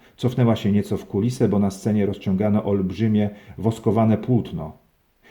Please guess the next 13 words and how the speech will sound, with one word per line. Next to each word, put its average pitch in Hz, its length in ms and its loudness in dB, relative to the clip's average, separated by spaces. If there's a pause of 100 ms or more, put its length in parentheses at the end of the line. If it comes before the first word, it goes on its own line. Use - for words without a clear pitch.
Patrzyła 120 380 0
się 123 100 -2
na 113 80 2
to 113 120 2
bezmyślnie, 117 840 2
gdy 110 180 0
stara 113 280 0
znowu 104 260 0
się - 120 -4
pokazała 107 640 -2
i 135 160 -4
przemówiła 113 560 0
łagodniej: 82 760 -4